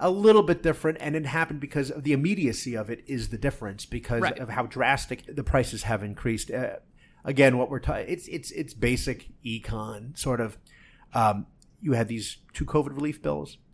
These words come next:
Speaker 1: You know, you did pump in a lot of money. It's, it's what they, they call an overheated economy.
Speaker 2: Mm-hmm.
Speaker 1: So a lot of money, not a lot of supply. The result is inflation.
Speaker 2: And one of the points that those who make this argument make is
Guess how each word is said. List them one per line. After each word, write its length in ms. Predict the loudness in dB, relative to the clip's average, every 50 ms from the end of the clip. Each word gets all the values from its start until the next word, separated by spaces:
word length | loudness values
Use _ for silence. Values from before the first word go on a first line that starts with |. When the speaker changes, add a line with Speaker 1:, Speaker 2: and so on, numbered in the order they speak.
| -8
Speaker 1:
You 120 | -4 0 2
know, 160 | 2 2 0
you 180 | 0 -4 -6
did 300 | -2 0 2 2 2 2
pump 240 | 0 0 0 0 0
in 100 | -2 -4 -4
a 40 | -10
lot 360 | -12 -8 -2 2 2 2 2
of 80 | 2 0
money. 220 | -4 -4 -4 -4
It's, 220 | -6 -8 -10 -10 -10
it's 360 | -10 -10 -10 -10 -10 -8 -4
what 280 | -2 -2 -2 -2 -6 -12 -14
they, 180 | -10 -8 -8 -6
they 120 | -6 -6
call 200 | -2 -2 -2 -2
an 60 | -2 -4
overheated 500 | -8 -8 -8 -8 -8 -8 -6 -6 -6 -6
economy. 440 | -6 -6 -6 -6 -6 -6 -6 -6 -6
Speaker 2:
Mm-hmm. 320 | -6 -6 -6 -8 -10 -6
Speaker 1:
So 100 | -2 -2 -2
a 80 | 0 2
lot 240 | 4 6 6 6 6
of 80 | 6
money, 460 | 6 4 4 4 4 2 -2 -6 -12 -12 -4
not 200 | 0 2 2 4
a 40 |
lot 180 | 6 6 6 4
of 80 | 4 0
supply. 560 | -4 -4 0 2 4 4 6 4 2 0 -4 -8 -12 -16 -18 -20 -20 -20 -20 -14
The 60 | -12
result 380 | -8 -4 -2 -2 -2 -2 -4
is 240 | -6 -8 -8 -10 -12 -20 _ -20 -18 -14
inflation. 560 | -12 -10 -8 -6 -6 -6 -6 -8 -10 -14 -16 -18 _ _ _ -20 -20 _ _ _ _ _ 0
Speaker 2:
And 340 | 2 2 2 2 0 -4 -8 _
one 180 | -2 0 0 2
of 60 | 4
the 100 | 2 2
points 400 | 2 0 -4 -2 -2 -2 -4 -4
that 200 | -2 -2 -2 0
those 280 | 0 -2 -2 -2 -4 -6
who 100 | -8 -2
make 240 | 0 0 0 0
this 140 | -2 -4 -4
argument 360 | -4 -4 -4 -8 -12 -16 -16 -18 -20 _ _ -20 -20 _ _ _ _ -8
make 260 | -6 -4 -4 -4 -4
is 360 | -6 -8 -6 -8 -8 -12 -14